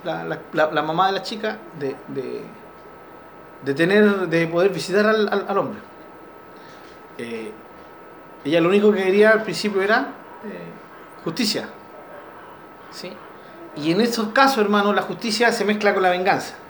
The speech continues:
Es muy raro definir muy,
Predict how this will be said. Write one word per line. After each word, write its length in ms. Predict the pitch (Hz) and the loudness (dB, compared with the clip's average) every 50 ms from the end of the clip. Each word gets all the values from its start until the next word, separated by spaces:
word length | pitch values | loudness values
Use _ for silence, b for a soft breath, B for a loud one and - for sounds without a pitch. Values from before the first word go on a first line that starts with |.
| - - - - - - | -20 -18 -18 -18 -14 -4
Es 120 | - 160 165 | -2 0 0
muy 460 | 170 196 220 226 220 220 208 - - 151 143 | 4 6 6 6 6 6 4 0 -4 -6 0
raro 400 | 160 214 233 220 190 180 170 175 B B B B B B B - - | 4 6 6 8 6 4 2 0 B B B B B B B -16 -6
definir 340 | - 156 - 170 180 185 180 | -4 -4 -2 0 0 0 0
muy, 340 | 170 165 160 180 196 190 | 0 -2 0 2 2 2